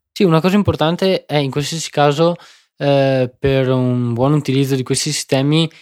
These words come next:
eseguire molto frequentemente questi commit, cioè, ovvero non per ogni minima modifica, eh, di un file, ma, eh, ad esempio, qualora stiamo lavorando a un progetto, eh,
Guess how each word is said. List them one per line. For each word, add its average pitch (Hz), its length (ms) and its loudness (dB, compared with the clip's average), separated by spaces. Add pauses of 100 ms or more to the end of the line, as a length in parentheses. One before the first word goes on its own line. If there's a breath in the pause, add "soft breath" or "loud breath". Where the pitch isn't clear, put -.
(100)
eseguire 156 720 2
molto 160 260 2
frequentemente 147 580 2
questi 139 240 -2
commit, 120 640 -2 (140)
cioè, 104 220 2
ovvero 117 420 0 (280 loud breath)
non 156 400 2
per 135 160 0
ogni 131 920 0
minima 139 580 0
modifica, 131 840 0 (320 loud breath)
eh, 123 460 -2
di 131 100 -4
un 135 80 0
file, 123 300 2
ma, 139 260 2 (260 loud breath)
eh, 131 300 2
ad 135 160 0
esempio, 139 540 0 (180)
qualora 147 400 2
stiamo 143 240 -2
lavorando 139 400 2
a - 20 2
un 147 60 0
progetto, 143 680 0 (440 soft breath)
eh, 120 400 2